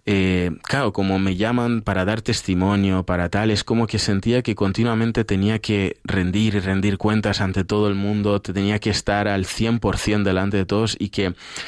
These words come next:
y que no podía, como que no tenía derecho a mostrar, eh,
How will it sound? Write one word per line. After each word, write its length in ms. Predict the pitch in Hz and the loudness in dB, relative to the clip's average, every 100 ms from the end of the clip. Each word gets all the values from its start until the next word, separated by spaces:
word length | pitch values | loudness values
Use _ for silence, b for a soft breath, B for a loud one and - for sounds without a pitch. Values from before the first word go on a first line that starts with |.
| B | B
y 100 | 98 | -2
que 120 | - | 0
no 160 | 107 123 | 0 0
podía, 380 | 135 127 135 139 123 104 | 0 2 0 0 -2 -4
como 240 | 113 107 104 | 0 0 0
que 140 | 104 | 0
no 100 | 117 | 0
tenía 300 | 135 131 123 | 0 2 2
derecho 380 | 110 110 - 127 | 2 0 0 0
a 40 | |
mostrar, 580 | 117 101 - 104 113 135 - B B B - | 0 0 0 0 0 -2 -8 B B B -4
eh, 480 | 101 95 90 85 | 0 0 0 -4